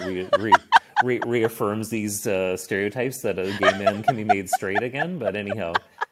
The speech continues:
Speaker 1: that's what I'm encouraging in this situation, I think.
Speaker 2: Okay, fair enough.
Speaker 1: Um,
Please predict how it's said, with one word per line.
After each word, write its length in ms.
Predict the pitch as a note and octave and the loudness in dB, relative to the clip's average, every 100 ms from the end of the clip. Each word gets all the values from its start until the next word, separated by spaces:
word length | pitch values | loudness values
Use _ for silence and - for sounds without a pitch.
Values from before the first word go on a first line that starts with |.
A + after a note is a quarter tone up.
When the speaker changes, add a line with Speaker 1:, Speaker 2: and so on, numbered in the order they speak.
| _ - - _ | _ -20 -20 _
Speaker 1:
that's 200 | A2 - | -6 -6
what 120 | B2+ | -6
I'm 160 | G2+ F#2 | -6 -6
encouraging 580 | F2+ F2+ E2+ E2 E2 D2+ | -8 -6 -6 -6 -10 -12
in 120 | C#2+ | -14
this 140 | C#2+ | -14
situation, 680 | - C#2 - D2 B1 - - | -14 -16 -14 -16 -16 -12 -12
I 120 | - - | -12 -14
think. 300 | - E2 - | -16 -16 -8
Speaker 2:
Okay, 380 | C#4 D#4 G3 - _ _ _ | -6 -4 -6 -8 _ _ _
fair 160 | D4 C4+ | -8 -6
enough. 240 | - - | -4 -6
Speaker 1:
Um, 320 | D#2+ D#2 D#2+ | -8 -12 -14